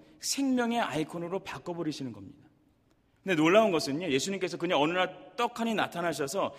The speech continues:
"내가 참 포도나무야, 이제 그렇게 될 거야"라고 말씀하신 게 아니라 중요한 포인트가 있습니다. 구약의 말씀에서는 이스라엘 백성이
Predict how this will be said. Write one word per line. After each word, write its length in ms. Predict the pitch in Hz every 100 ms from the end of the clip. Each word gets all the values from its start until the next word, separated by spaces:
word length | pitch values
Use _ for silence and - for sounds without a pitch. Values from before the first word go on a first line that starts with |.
| - -
"내가 220 | 147 185
참 220 | - 233
포도나무야, 720 | - 262 254 185 156 185 147
이제 160 | 131 185
그렇게 220 | 180 196
될 220 | 139 143
거야"라고 300 | 190 185 175
말씀하신 500 | 123 - 170 165 175
게 60 | 165
아니라 420 | 131 165 151 - - - -
중요한 500 | - 185 202 202 196
포인트가 560 | - 240 240 226 151
있습니다. 400 | 113 - - - - _ _ _ _ _ _ _ _ -
구약의 260 | 175 196
말씀에서는 840 | 202 151 180 185 170 170 190 107 - - - _ _ _ _ _
이스라엘 500 | 151 180 220 220 214
백성이 880 | - 233 - 190 185 196 214 220